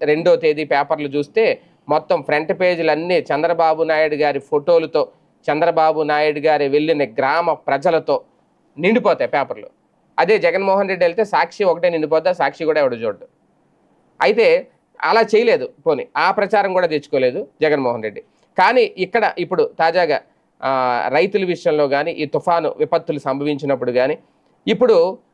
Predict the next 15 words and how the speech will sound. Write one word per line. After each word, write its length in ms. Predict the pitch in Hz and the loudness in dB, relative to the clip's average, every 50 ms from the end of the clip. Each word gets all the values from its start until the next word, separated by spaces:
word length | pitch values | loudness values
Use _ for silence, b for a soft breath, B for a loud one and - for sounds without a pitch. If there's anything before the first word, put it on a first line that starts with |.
| _ _ _ - | _ _ _ -4
ఆ, 100 | - 151 | -4 -4
ప్రభుత్వం 720 | 151 139 - 170 165 170 196 226 180 - - 240 240 233 - - _ _ _ _ _ _ | -4 -2 -2 0 2 2 2 0 0 0 0 0 0 0 -2 -6 _ _ _ _ _ _
తీసుకుంటున్న 480 | 208 214 208 208 - 214 202 202 190 190 | -4 -4 -2 -2 -2 -2 -2 0 0 2
నిర్ణయాలు, 560 | 175 170 170 185 185 175 175 170 170 175 160 - _ _ _ _ _ _ - 135 | 0 2 2 2 2 2 2 2 2 0 0 -2 _ _ _ _ _ _ -4 0
ఆ 140 | 147 170 | 2 2
విషయంలో 380 | 185 190 196 190 - 214 208 214 | 2 0 -2 -2 -2 0 0 0
ఇప్పుడు 220 | 202 - 196 185 | 0 0 -2 0
గతంలో 380 | 160 160 156 156 185 180 185 175 | 0 0 0 2 0 0 2 2
మేము 200 | 175 170 165 156 | 2 2 2 2
అది 240 | 151 156 175 175 180 | 2 0 0 0 0
చేసాం, 260 | 175 170 175 175 165 | 0 0 2 0 0
ఇది 280 | 160 151 156 170 156 175 | 0 0 -4 -2 0 0
చేసాం, 300 | 170 156 147 160 160 175 _ _ _ _ _ _ _ _ _ _ _ _ _ - | 0 2 0 -2 -2 -2 _ _ _ _ _ _ _ _ _ _ _ _ _ -2
ఆ, 140 | 139 147 147 | 0 2 2
ఇప్పుడు, 400 | 156 156 151 170 156 139 120 | 0 0 0 0 2 2 0